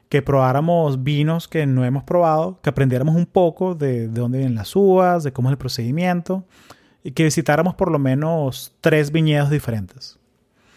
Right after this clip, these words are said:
Entonces el brainstorming es, oye, ¿qué tengo que hacer? Tengo que investigar qué tours hay. Eh, obviamente yo no voy a beber y manejar, entonces quiero hacer un tour. Eh, quiero hacer un tour que sea bueno.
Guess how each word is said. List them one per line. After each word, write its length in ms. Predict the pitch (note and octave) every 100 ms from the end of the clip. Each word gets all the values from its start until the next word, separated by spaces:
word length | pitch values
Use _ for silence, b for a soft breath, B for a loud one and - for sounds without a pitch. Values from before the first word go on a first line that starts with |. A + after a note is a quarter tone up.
| b b
Entonces 260 | b D3+
el 100 | A3
brainstorming 680 | G3 G3 A3 - G#3 A#3 B3+
es, 320 | F3+ G#3+ - _ _ _ b b b b
oye, 240 | E3 C#3+
¿qué 100 | C#3+
tengo 220 | D3+ F3
que 80 | D#3+
hacer? 260 | - F3+ A#2+
Tengo 220 | B2+ B2
que 100 | D3
investigar 640 | C#3 C3 - A2+ A#2 A#2+
qué 160 | - C3
tours 360 | - B2 G#2+ -
hay. 580 | E3+ F#3+ F#3+ F#3+ F#3+ - -
Eh, 360 | C#3 A#2+ A#2 A#2
obviamente 480 | A#2 B2 D#3+ F3+ C3+
yo 100 | A#2+
no 100 | A#2+
voy 120 | B2
a 60 | C3
beber 260 | A#2 A2
y 60 | B2+
manejar, 460 | B2+ A2+ E3 F#3
entonces 520 | E3 C3 A#2+ A2+ C3 C3 -
quiero 260 | B2+ B2+ C3 C#3+
hacer 200 | - A#2
un 140 | A#2
tour. 400 | C3 F#3+ F#3+ F#3 _ b b b b
Eh, 180 | D3 C3+
quiero 140 | C3+
hacer 220 | C#3+ - D#3+
un 120 | D3+
tour 220 | D3+ D3
que 240 | D3+ D3
sea 240 | C3 B2+ A2+
bueno. 600 | A2+ E3 E3 D#3 E3 E3+